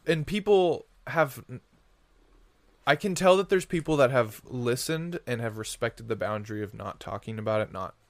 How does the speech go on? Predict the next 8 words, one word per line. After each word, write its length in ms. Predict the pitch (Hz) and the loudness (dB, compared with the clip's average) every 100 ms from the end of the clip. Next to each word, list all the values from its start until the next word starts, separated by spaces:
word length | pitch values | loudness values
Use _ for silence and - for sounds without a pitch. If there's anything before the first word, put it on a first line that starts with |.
| _ - | _ -14
you 120 | 117 | -12
know, 120 | 98 | -12
discussing 640 | 104 113 - - - 107 98 | -12 -12 -8 -10 -10 -12 -12
the 40 | |
discourse 520 | 98 98 - 107 110 120 | -12 -12 -8 -6 -6 -8
around 320 | 113 120 135 | -6 -4 -2
it. 180 | 160 - _ _ _ _ _ _ - | -4 -6 _ _ _ _ _ _ -6
Um, 560 | 113 104 87 80 113 | -2 -2 -4 -10 -18